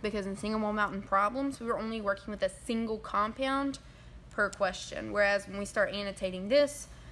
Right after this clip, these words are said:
we're gonna see that there are multiple compounds. So we have to decipher which parts of this reaction to look at when we get into molar ratio, okay? <clears throat> But let's start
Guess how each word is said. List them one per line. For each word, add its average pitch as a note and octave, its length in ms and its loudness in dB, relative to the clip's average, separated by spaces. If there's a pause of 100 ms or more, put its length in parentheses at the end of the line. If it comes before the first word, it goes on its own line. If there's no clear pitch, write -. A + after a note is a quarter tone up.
(200)
we're B3 100 4
gonna B3+ 160 4
see A#3 180 -4
that G3+ 200 -4
there G3 120 6
are F#3+ 120 4
multiple F#3+ 960 -2 (720)
compounds. F#3 560 0
So F#3+ 80 -6
we G#3+ 60 2
have A3+ 160 4
to B3+ 80 -6
decipher G3 520 0
which F3+ 220 -6
parts G3 260 0
of G3 80 -12
this G3 180 -6
reaction F#3+ 400 0
to F3+ 60 -4
look G3+ 220 -4
at A#3 200 2 (640)
when G3+ 140 -2
we G3+ 40 0
get F#3 140 0
into F3+ 220 -6
molar F3 200 0
ratio, - 540 -6 (160)
okay? G3+ 300 0 (320)
<clears throat> A3+ 60 -6 (840)
But A#3 280 4
let's G#3+ 220 -2
start C4 420 4